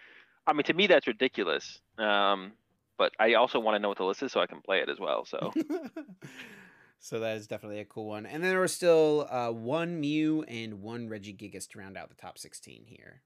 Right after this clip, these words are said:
Speaker 2: Both, I think, decks
Speaker 1: Yeah.
Speaker 2: that people still think are pretty decent. Regigigas maybe in a little bit more questionable of a spot.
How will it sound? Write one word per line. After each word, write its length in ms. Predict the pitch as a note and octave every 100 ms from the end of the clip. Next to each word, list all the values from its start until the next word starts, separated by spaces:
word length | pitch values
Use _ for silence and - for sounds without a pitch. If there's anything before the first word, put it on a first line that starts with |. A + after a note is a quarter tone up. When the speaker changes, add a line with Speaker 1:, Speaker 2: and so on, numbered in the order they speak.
| _
Speaker 2:
Both, 240 | - E3 D#3
I 100 | C3+
think, 260 | C3+ B2+
decks 240 | - G2+ -
Speaker 1:
Yeah. 60 |
Speaker 2:
that 120 | A2 -
people 240 | A2 G#2
still 460 | - G#2+ G2+ G2 F#2+ _ _ _
think 180 | - G2+
are 80 | G#2
pretty 380 | G2+ G2+ G2 F#2
decent. 560 | C#3+ D#3 D3 C#3 C3+
Regigigas 480 | C#3 C3+ C3 C3 A2+
maybe 240 | A#2 G#2+
in 80 | A2
a 60 | G2+
little 180 | C#3 D3+
bit 140 | D#3
more 160 | D3+ D3
questionable 520 | C#3+ C3+ C#3+ C3+ C3+
of 60 | C3
a 60 |
spot. 480 | B2 - B2 A#2+ -